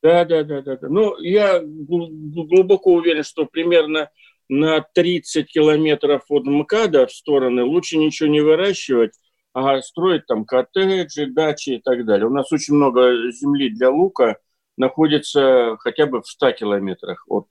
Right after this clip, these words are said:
э, мкада. Что касается примерно ста километров от мкада, любой, кто, э, реально не лежит на диване и не рассуждает, а любой, кто реально куда-нибудь ездит, да,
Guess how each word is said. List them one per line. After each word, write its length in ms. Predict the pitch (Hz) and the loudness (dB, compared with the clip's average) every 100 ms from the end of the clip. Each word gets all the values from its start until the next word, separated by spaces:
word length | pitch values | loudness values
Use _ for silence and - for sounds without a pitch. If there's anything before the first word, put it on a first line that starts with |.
| - | -8
э, 60 | 104 | -2
мкада. 680 | 104 107 110 110 92 90 - - - | 0 0 0 0 0 -2 -8 -18 -20
Что 240 | - - 190 | -6 0 2
касается 480 | 208 - 180 175 156 | 2 2 -2 -2 -8
примерно 480 | 165 170 160 156 | -6 -4 -4 -4
ста 240 | 151 - 151 | -4 -2 -2
километров 540 | 156 156 151 147 143 | -2 -2 -2 -2 -4
от 140 | 151 185 | -6 -4
мкада, 500 | 170 190 196 - - _ _ | -4 -2 0 0 -2 _ _
любой, 480 | 123 160 175 180 156 | 0 2 4 4 2
кто, 920 | 143 - 147 139 131 113 87 123 127 127 | 0 -4 0 2 2 0 0 0 2 2
э, 60 | |
реально 380 | 151 165 143 127 | 4 2 2 -2
не 140 | 139 | -2
лежит 360 | 147 151 143 131 | -2 -4 -6 -4
на 100 | 131 | -4
диване 480 | 127 139 127 117 120 | -2 0 0 0 -4
и 60 | |
не 80 | 127 | -6
рассуждает, 640 | 131 127 156 160 202 175 127 | -8 -10 -16 -6 0 0 0
а 20 | |
любой, 300 | 135 135 127 | -6 -2 -4
кто 160 | - | -2
реально 360 | 131 139 120 113 - | -2 0 0 -2 -10
куда-нибудь 400 | 127 123 117 156 | -2 -2 -4 -4
ездит, 420 | 214 208 - 180 | -4 -4 -8 -2
да, 200 | 151 | 0